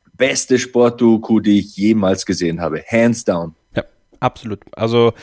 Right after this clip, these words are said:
Speaker 2: das hat mich wirklich von Woche zu Woche gepackt. Es gab immer nur zwei Ausgaben. Das hat mich immer so geärgert,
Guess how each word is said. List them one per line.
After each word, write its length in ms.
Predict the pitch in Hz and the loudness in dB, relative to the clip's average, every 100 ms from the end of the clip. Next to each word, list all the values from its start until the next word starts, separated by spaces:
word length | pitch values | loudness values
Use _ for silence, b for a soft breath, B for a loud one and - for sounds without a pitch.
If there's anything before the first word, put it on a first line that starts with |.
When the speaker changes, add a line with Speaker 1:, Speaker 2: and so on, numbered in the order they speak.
| B B B B B | B B B B B
Speaker 2:
das 180 | - 127 | -4 0
hat 120 | 139 | 0
mich 120 | 139 | 0
wirklich 260 | 131 131 117 | -2 -2 -2
von 260 | - 131 117 | 0 0 0
Woche 240 | 135 139 | -2 -2
zu 220 | - 120 | -6 -4
Woche 220 | 123 127 | -2 -2
gepackt. 360 | 123 117 139 135 | -4 -4 -6 -6
Es 80 | - | -4
gab 100 | 123 | 0
immer 120 | 156 | 4
nur 140 | 131 117 | 4 2
zwei 200 | 123 104 | 2 2
Ausgaben. 540 | 117 143 - 82 92 | 0 -2 -6 -8 -6
Das 60 | - | -2
hat 60 | |
mich 80 | 135 | 0
immer 100 | 139 | 2
so 100 | 120 | 2
geärgert, 600 | 110 - 117 131 113 - | 0 0 0 2 0 -2